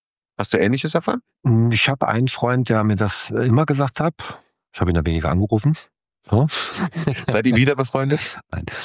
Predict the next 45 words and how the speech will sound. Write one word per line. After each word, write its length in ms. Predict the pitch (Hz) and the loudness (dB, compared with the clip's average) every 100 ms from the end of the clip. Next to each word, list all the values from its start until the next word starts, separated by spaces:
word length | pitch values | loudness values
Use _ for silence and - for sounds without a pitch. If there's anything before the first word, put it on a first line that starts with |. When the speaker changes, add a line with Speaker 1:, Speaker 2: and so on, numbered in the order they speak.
| - | -2
Speaker 2:
natürlich, 360 | 87 87 80 | 0 0 -2
das 160 | - 80 | -6 -4
war 100 | - | -2
mir 120 | 80 76 | 0 -2
ein 80 | |
Scherz. 200 | 78 82 | -2 -2
Speaker 1:
<laughs> 100 | 214 | 0
Speaker 2:
Also, 220 | 101 101 95 - - - | 0 0 -2 -8 -16 -4
ich 80 | |
hab 60 | 110 | 0
ihm 100 | 101 | 2
gesagt, 240 | 85 95 | 2 0
er 60 | 87 | 0
soll 140 | 80 | 2
einfach 160 | 87 82 | 0 0
den 120 | 78 | 0
Mund 200 | 82 117 | 2 2
halten, 340 | 101 101 98 98 - - - | 2 2 0 0 -6 -6 0
ähm, 300 | 90 90 101 | 4 4 2
dass 280 | 110 85 - | 0 0 0
er, 300 | - 87 85 | 0 2 2
er 120 | - | 2
mich 160 | 92 80 | 0 2
nervt, 340 | 85 92 - 92 | 2 2 0 0
wenn 120 | 85 | 2
er 80 | 82 | 2
mir 140 | 85 | 2
das 140 | 82 | 0
die 120 | - 90 | 0 0
ganze 240 | 85 92 | 2 2
Zeit 220 | - 80 | 0 0
sagt. 340 | 90 104 131 - - | 2 2 0 -8 -6
Speaker 1:
Ja. 160 | 64 64 - | -6 -6 -10
Speaker 2:
Aber 240 | - 90 87 | -2 2 2
er 80 | 90 | 2
hat's 160 | 92 | 2
mir 80 | 95 | 2
natürlich 300 | 87 - 85 | 2 2 -2
gesagt, 400 | - 85 80 - - | 0 0 -2 -2 0
weil 140 | 78 | 2
er 80 | 80 | 2
sich 160 | 78 | 0
Sorgen 280 | - 82 95 | 2 4 4
gemacht 360 | 92 85 82 - | 4 4 2 -2
hat 180 | 87 | -2